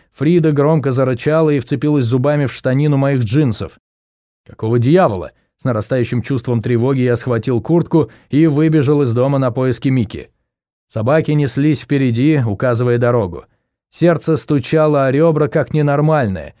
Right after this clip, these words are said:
Я не понимал, что происходит, но продолжал бежать. Страх подгонял меня, презрительно хлестая по спине невидимым кнутом.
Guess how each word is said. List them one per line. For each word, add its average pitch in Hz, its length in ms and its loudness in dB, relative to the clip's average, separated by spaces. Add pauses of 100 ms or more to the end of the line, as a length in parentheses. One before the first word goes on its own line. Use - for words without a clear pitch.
(220)
Я 131 180 2
не 127 80 0
понимал, 147 400 2
что 139 180 -4
происходит, 143 560 0
но 156 120 2
продолжал 143 480 0
бежать. 143 460 0 (480)
Страх 143 380 -2
подгонял 123 520 0
меня, 131 240 0
презрительно 135 640 0
хлестая 131 500 -2
по 127 120 -4
спине 131 440 -2
невидимым 131 600 0
кнутом. 117 500 -2